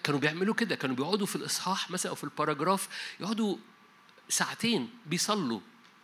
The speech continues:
ليه؟ لأن الكتاب المقدس هو آية الصلاة بتاعتهم، هو الماتيريال بتاعت الصلاة بتاعتهم. تعالوا نقرأ مع بعض في مرقس تسعة. إنجيل مرقس إصحاح تسعة.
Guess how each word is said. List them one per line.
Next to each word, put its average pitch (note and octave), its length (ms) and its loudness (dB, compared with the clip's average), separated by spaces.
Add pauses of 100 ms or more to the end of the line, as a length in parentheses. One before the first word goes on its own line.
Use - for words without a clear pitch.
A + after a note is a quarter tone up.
(760)
ليه؟ C#3 200 4
لأن B2+ 300 0
الكتاب G#3+ 680 0
المقدس D#3 800 0
هو F3+ 280 4 (180)
آية F3+ 180 2
الصلاة D3 440 -2
بتاعتهم، - 480 -6
هو B2 320 0 (460)
الماتيريال C3+ 640 4
بتاعت A#2+ 300 -6
الصلاة A#2 320 -4
بتاعتهم. - 420 -14 (440)
تعالوا D#3 260 4
نقرأ B2+ 120 0
مع A2 140 0
بعض C3 220 0
في - 180 -10
مرقس B2+ 400 0
تسعة. D#3 300 -4 (1200)
إنجيل C#3 260 4
مرقس A#2+ 340 0
إصحاح - 320 -2
تسعة. A2+ 400 -6